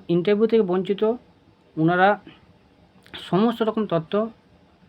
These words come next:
কলকাতা হাইকোর্টের যে ডিভিশন বেঞ্চ, তার সামনে উপস্থাপন,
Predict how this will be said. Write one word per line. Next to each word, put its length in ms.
কলকাতা 340
হাইকোর্টের 440
যে 100
ডিভিশন 500
বেঞ্চ, 240
তার 140
সামনে 420
উপস্থাপন, 580